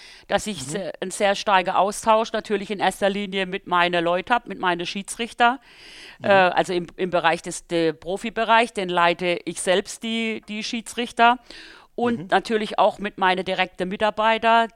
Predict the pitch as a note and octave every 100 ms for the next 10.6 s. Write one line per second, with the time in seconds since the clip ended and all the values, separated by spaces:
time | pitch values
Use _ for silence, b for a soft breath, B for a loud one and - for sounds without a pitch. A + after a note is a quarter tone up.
0 | - F#3+ F#3 F#3 F3+ - - - G3+ F3
1 | F3+ F3 F3 F3 D#3+ E3 E3 D#3 B B
2 | B B E3 F#3 - F3+ G#3 - B3+ A#3+
3 | - A#3+ A#3+ A#3 - B3 B3 - B B
4 | - A3 G#3+ G#3 A3+ G#3 G3+ - F#3+ F#3
5 | F#3+ F3 E3+ F3 - A3 G#3 G#3 F#3 F3
6 | G3 G#3+ G3+ G3+ - G3+ G#3 G3+ - -
7 | F3 - - B B - F3+ F3 F#3+ -
8 | F#3+ F#3+ - E3+ F3 E3 E3 D#3 C3+ A3+
9 | D4+ - - - - - - F3+ F#3+ C3+
10 | F#3 G3 - - F#3